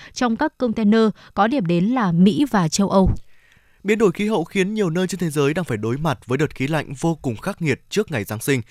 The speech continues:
Speaker 2: Nước Mỹ đang phải trải qua tuần lễ Giáng sinh lạnh nhất trong bốn mươi năm.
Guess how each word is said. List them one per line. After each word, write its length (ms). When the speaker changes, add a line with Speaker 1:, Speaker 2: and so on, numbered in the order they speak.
Speaker 2:
Nước 180
Mỹ 120
đang 140
phải 120
trải 180
qua 160
tuần 180
lễ 120
Giáng 200
sinh 280
lạnh 200
nhất 180
trong 180
bốn 180
mươi 100
năm. 180